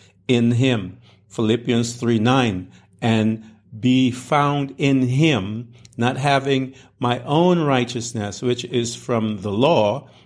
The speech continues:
but that which is through faith in Christ, the righteousness which is from God by faith." This is what I've been talking to you guys about. You can't, you can't work your way into heaven.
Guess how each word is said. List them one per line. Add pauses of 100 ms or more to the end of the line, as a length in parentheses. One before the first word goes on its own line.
(160)
but
that
which
is
through
faith
in
Christ, (180)
the
righteousness
which
is
from
God (240)
by
faith." (240)
This
is
what
I've
been
talking (100)
to
you
guys
about. (800)
You
can't,
you
can't
work
your
way
into
heaven.